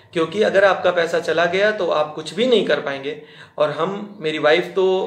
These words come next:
बहुत रोई दो दिन, क्योंकि हमारे, हम middle class family से हैं और अस्सी हजार रुपये हमारे लिए बहुत बड़ा रकम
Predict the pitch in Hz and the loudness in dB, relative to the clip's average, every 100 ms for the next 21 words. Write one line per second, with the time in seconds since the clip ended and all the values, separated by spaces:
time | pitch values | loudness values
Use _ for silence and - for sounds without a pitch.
0 | - - - - 165 151 196 185 165 175 | -6 -14 -20 -10 -4 2 2 2 0 0
1 | 165 143 143 175 - - _ _ _ _ | 0 0 -2 -8 -16 -20 _ _ _ _
2 | _ - 147 180 175 - - 147 156 175 | _ -12 -8 -8 -8 -12 -10 -2 0 0
3 | 143 165 165 196 202 190 190 180 185 196 | -4 -4 -2 -2 2 2 2 -4 -4 -6
4 | 185 170 196 202 190 151 190 170 175 170 | -8 -6 -2 0 0 -2 -4 0 2 2
5 | 185 160 156 165 170 - 135 160 156 135 | 0 0 0 0 -2 -4 2 4 4 2
6 | 123 120 120 | 0 -4 -8